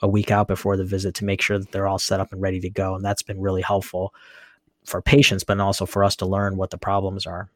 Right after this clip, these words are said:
And so, uh, was, was any interaction that you had prior to the visit helpful to set up the visit? Those types of questions are important to ask patients so that you can learn,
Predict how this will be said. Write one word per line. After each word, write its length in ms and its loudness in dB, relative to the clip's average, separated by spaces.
And 180 -6
so, 340 0
uh, 180 2
was, 460 2
was 220 4
any 240 4
interaction 540 4
that 100 2
you 100 0
had 220 -2
prior 260 6
to 100 -8
the 120 -2
visit 280 -2
helpful 480 -2
to 400 -6
set 200 0
up 140 2
the 80 -4
visit? 320 -4
Those 160 4
types 240 0
of 80 -4
questions 340 -2
are 60 -4
important 340 0
to 60 -6
ask 260 -4
patients 440 -2
so 100 -4
that 200 -6
you 100 -4
can 180 -8
learn, 320 -2